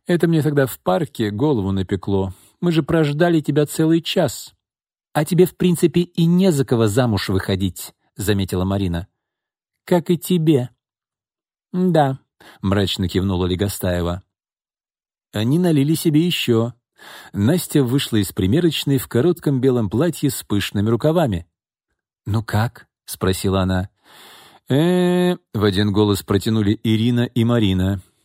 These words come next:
«Понятно», кивнула Настя и снова скрылась за шторкой.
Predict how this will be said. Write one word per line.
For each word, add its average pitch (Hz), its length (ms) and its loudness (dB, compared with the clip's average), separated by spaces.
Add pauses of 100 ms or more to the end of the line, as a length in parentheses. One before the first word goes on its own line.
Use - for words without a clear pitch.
(720)
«Понятно», 104 640 -2 (140)
кивнула 95 420 0
Настя 156 360 0
и 190 260 -2
снова 135 480 0
скрылась 95 680 -2
за 90 160 -2
шторкой. 80 560 -6